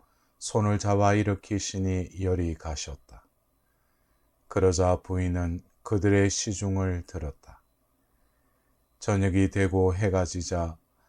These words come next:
사람들이 병든 이들과 마귀 들린 이들을 모두 예수님께 데려왔다. 온 고을 사람들이 문 앞에 모여들었다.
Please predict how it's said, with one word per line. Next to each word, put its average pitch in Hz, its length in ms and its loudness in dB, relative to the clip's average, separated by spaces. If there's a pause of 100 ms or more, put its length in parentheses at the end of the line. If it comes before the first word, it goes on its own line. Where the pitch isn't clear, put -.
(160)
사람들이 98 760 2
병든 101 540 0
이들과 95 720 2 (420)
마귀 98 380 2
들린 107 400 2
이들을 98 480 2
모두 87 560 0
예수님께 85 1040 -2
데려왔다. 71 720 -8 (1400)
온 95 280 4
고을 95 320 4
사람들이 90 880 0 (320)
문 101 160 2
앞에 98 600 0
모여들었다. 85 1000 -4